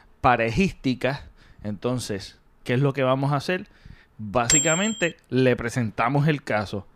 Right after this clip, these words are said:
a La Pareja Perfecta y La Pareja Perfecta nos va a dar el consejo. Y el Chaperón a veces se mete, pero básicamente van a ser ellos los expertos, la pareja excelente, por excelencia,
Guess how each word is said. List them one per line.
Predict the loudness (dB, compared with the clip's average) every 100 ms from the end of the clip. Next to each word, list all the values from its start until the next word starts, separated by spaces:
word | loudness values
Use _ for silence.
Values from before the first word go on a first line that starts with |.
| _ -8
a | -4
La | -2
Pareja | -2 -2 -2
Perfecta | -2 -2 -4 -2 -4 0
y |
La | 0 2
Pareja | 2 2 0
Perfecta | -2 -4 -4 -2 0
nos | 0
va | 2 2
a | 4
dar | 4
el | 2
consejo. | -2 -2 -2 -2 -2
Y | -2
el | -4 -2
Chaperón | -2 0 0 0 -2 -6 -8
a | -2 0
veces | 0 0 0
se | 0 0
mete, | 0 -2 -4 -14 -20 -20 -2
pero | 2 4 2 -4 -12 -16
básicamente | -4 -4 -2 2 4 4 2
van | 2 0
a |
ser | 0 2
ellos | 4 2 0 -2 -8 -2
los | 4 6 6
expertos, | 2 0 _ 4 4 0 -4 -4 -10 -4
la | 0 2
pareja | 4 4 4 2 0 0
excelente, | 0 0 0 2 4 2 2 0 -2 -4 -4
por | 4 6 6
excelencia, | 4 2 2 4 2 2 4 2